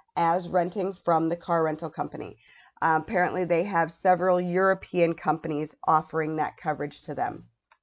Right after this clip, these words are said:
Now, if you read my article, Everything You Need to Know About Car Rental in Ireland, which is linked in the show notes, um, clear down in step number six, there's a ses-, section that says,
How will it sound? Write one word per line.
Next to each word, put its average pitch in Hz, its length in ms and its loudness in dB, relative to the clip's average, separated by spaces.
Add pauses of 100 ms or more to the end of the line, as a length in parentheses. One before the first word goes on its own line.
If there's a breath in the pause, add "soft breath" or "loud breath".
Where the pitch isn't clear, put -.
(880 soft breath)
Now, 180 480 6
if 262 280 4
you 311 300 2
read 202 640 -4
my 180 240 0
article, 170 560 0
Everything 226 500 0
You 220 120 0
Need 180 280 0
to 185 120 -10
Know 165 120 0
About 165 260 0
Car 175 260 4
Rental 180 320 0
in 254 100 -2
Ireland, 156 540 0 (340 soft breath)
which 185 220 -4
is 190 260 -2
linked 180 280 -2
in 220 100 -4
the 220 80 -4
show 170 240 -2
notes, 156 340 -4 (560 soft breath)
um, 165 240 0
clear 339 300 0
down 277 240 4
in 233 100 0
step - 260 2
number 175 280 2
six, - 320 -6
there's 190 220 0
a 202 60 -4
ses-, 202 400 -4 (120)
section 254 460 2
that - 120 -4
says, 165 340 2